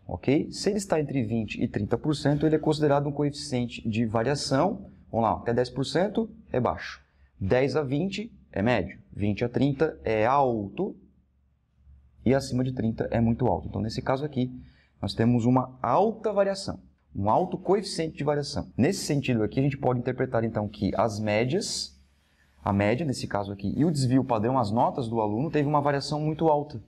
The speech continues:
durante o semestre. Então, é assim que a gente identifica, por exemplo, a classificação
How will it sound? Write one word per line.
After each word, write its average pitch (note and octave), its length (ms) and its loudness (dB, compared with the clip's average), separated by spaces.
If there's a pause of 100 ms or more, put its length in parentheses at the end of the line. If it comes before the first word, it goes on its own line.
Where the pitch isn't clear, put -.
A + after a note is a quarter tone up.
durante A2+ 260 0
o - 40 -10
semestre. F#2+ 500 -8
Então, G#2 160 0
é C3 80 4
assim C3+ 240 0
que C3+ 80 0
a D3 40 2
gente C3 280 -4
identifica, C3+ 720 0 (480)
por A#2 140 2
exemplo, A#2 300 0
a - 20 -6
classificação C3+ 920 -2